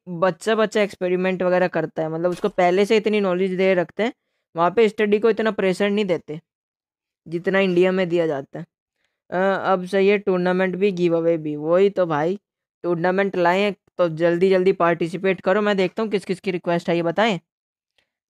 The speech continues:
चेक करके बताऊँ कि रहने दूँ? किस किस ने कर लिया पार्टिसिपेट भाई? जिन्होंने नहीं किया कर लो यार, जल्दी जल्दी कर लो,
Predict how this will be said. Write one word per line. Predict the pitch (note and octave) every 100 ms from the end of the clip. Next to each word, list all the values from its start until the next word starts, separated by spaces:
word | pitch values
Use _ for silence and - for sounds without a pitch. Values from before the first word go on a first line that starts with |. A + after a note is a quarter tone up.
| _
चेक | F3 F3
करके | - F#3+ G3
बताऊँ | F#3+ F#3 A3 A3
कि | A3+ A3 A3 G#3+ - _ -
रहने | F3+ F#3+
दूँ? | D#3 D3+ - _ _ _ _ _ _ _ _ _ _ _ _ _ _ _ _ _ _ _ _ -
किस | G#3
किस | G3+ A3
ने | A3+ G#3+
कर | G#3+
लिया | A3 A#3+ A#3+
पार्टिसिपेट | G#3+ G3 G3 A3 F#3+ G#3 F3+
भाई? | F#3
जिन्होंने | F3 F3+ G3 G#3
नहीं | G3+ G#3
किया | A3+ G#3+
कर | F#3
लो | G3+ F#3
यार, | D3+ F3
जल्दी | E3+ E3 F3
जल्दी | F3 F3
कर | F3 C#3+
लो, | A#2+